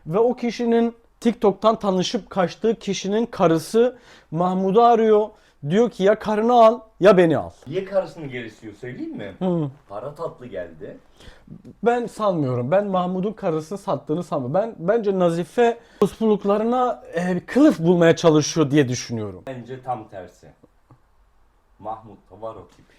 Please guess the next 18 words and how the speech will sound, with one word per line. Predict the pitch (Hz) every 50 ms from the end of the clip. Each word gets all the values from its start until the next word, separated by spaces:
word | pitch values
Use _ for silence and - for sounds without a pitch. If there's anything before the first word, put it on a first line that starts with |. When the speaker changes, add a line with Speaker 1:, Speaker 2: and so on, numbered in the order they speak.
| _ _ _ -
Speaker 1:
Nazife | 175 196 202 185 233 240 - 294 302
de | 277
Speaker 2:
Ya | 285 247
Speaker 1:
Nazife | 208 196 185 190 220 - -
Speaker 2:
tamam. | 285 277 262
Speaker 1:
olsa, | 214 180 - 190 185
Nazife | 196 202 208 214 240 349 - -
para | - 165 196 285
ediyor. | 349 247 135 120 - - - _ _ -
Nazife, | 165 190 240 247 240 262 254 - - 349 427 349
ben | 214 151 139 - - 262 302 285
şu | 214 - - - -
tipe | _ - 262 - 330 285 220
bakın, | 175 - - 160 165 170
bak | 190 185 190
fotoğrafını | - 196 190 196 196 190 233 254 233
koyuyorum | - 185 180 226 220 175 151
şuraya. | - - - 139 123 117 123 143